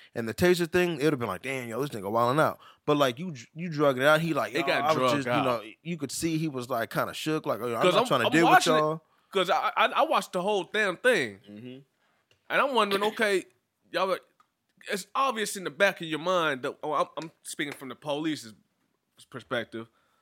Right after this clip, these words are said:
Speaker 2: 'cause that's where we're w-, watching it from, of course. But I'm thinking, okay, you, you're obviously assuming that he's probably under the influence, so why don't you just get straight down to the nitty-gritty?
Speaker 1: Mm-hmm.
Speaker 2: Ask him to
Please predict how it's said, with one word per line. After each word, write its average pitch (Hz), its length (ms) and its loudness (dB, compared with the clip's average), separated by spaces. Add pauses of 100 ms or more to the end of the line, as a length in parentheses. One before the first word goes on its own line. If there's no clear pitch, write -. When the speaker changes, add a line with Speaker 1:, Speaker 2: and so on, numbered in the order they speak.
(260)
Speaker 2:
'cause 117 300 -10
that's 131 180 -4
where 120 140 -12
we're 110 160 -12
w-, 98 240 -18
watching 127 360 -2
it 95 80 -20
from, 95 200 -20
of - 120 -20
course. 87 280 -20
But 131 160 -4
I'm 165 120 -2
thinking, 135 240 -6
okay, 131 240 -8
you, 127 180 -8
you're 123 180 -4
obviously 135 400 -4
assuming 127 500 -8
that 113 200 -4
he's 117 220 -12
probably 127 440 -6
under 120 160 -8
the 101 180 -10
influence, 110 540 -8
so 101 280 -8 (280)
why 117 120 -4
don't 127 180 -4
you 120 60 -14
just 127 200 -8
get 127 160 -4
straight 117 260 -4
down 117 180 -4
to 123 100 -10
the 117 40 -8
nitty-gritty? 107 480 -10 (500)
Speaker 1:
Mm-hmm. 110 140 -12
Speaker 2:
Ask 127 300 -2
him 127 120 -10
to 127 140 -4